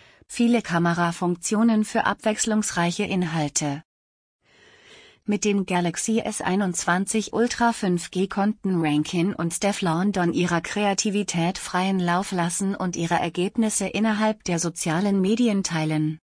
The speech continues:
Dort werden kunstvolle Inhalte auch von einer Generation junger Content Creator gelebt,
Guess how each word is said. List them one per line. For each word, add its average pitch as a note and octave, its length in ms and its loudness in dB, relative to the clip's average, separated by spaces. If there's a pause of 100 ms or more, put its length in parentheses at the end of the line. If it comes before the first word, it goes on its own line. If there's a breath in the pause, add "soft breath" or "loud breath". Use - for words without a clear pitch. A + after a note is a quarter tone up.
(280)
Dort F#3 320 0
werden F#3+ 320 0
kunstvolle F3+ 720 0
Inhalte G3 600 0
auch F3 160 -2
von G3 160 -4
einer G#3+ 300 0
Generation F#3+ 760 0
junger F3+ 340 2
Content F#3+ 520 -2
Creator F#3 500 -2
gelebt, D#3+ 640 -2